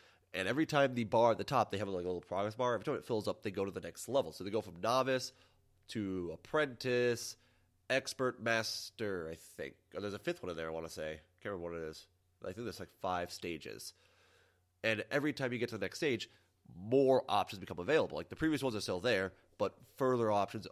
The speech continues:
open up to you for more trading. And that's how there was a blacksmith who started with just,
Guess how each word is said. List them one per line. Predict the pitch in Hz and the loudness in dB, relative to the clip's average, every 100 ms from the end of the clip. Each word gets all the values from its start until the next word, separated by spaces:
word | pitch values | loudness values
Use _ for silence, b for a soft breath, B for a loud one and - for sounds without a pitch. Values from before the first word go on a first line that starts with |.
| _ | _
open | - 101 - | -2 0 2
up | 147 202 | 0 0
to | - | -2
you | 110 | -4
for | 104 104 | -2 -4
more | 90 85 | -4 -6
trading. | - - 90 | -2 -2 -2
And | 92 | -4
that's | 107 | -4
how | 131 113 101 92 b b b b _ - 113 | 0 2 0 -4 b b b b _ -20 -8
there | - 107 | 0 2
was | 104 | 2
a | 107 | -2
blacksmith | 104 143 135 - - 117 - _ _ _ | 2 2 2 -4 -8 -10 -10 _ _ _
who | - 135 | -4 -4
started | - 127 131 120 | 4 4 4 2
with | 113 110 - | 0 -2 0
just, | 113 104 - | 0 0 -4